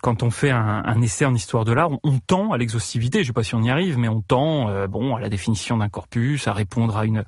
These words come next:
une problématique, et cetera, et cetera, à suivre une méthodologie. Quel bonheur, à un moment donné, de sentir la gangue de la méthodologie qui vole un peu en éclats pour dire ce qu'on a envie de dire.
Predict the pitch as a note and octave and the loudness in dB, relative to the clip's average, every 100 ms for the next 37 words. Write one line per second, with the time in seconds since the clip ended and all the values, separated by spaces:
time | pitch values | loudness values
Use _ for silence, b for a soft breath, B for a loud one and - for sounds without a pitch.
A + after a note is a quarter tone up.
0 | B B B - C3 - A#2+ A#2+ A2+ - | B B B -2 0 2 2 2 0 0
1 | C#3 C3+ - A2+ A#2+ G#2+ - - B2 D#3 | 0 -2 -4 -2 0 0 -2 -2 2 2
2 | C#3 C3+ B2 B2+ B2 A#2+ B2+ A#2 A#2 A#2 | 0 0 2 2 2 0 0 0 0 0
3 | E3 F#3+ B B B B - C3+ B2 D3 | -2 -4 B B B B 2 2 4 2
4 | G3 G3+ D3+ C3+ C3+ C3 C3 F3 D3+ - | 2 2 2 0 0 0 0 0 -2 -2
5 | B2+ - D#3+ C3 A2+ A2 F3+ F3+ C3+ B2+ | -2 0 -2 0 2 4 4 2 0 2
6 | B2 B2+ B2+ B2 B2 B2 B2 G3 - B2+ | 2 0 0 0 0 0 0 -2 0 0
7 | C3 C3+ A#2+ C3 A#2+ A2+ - F#3 G3 A#2 | 2 2 0 0 0 0 0 -2 0 -2
8 | A2 F3+ - C3 A#2 A2+ A#2+ C#3+ G#3+ D3+ | 0 0 -2 -2 0 -2 -4 -2 -2 -2
9 | A#2+ | -4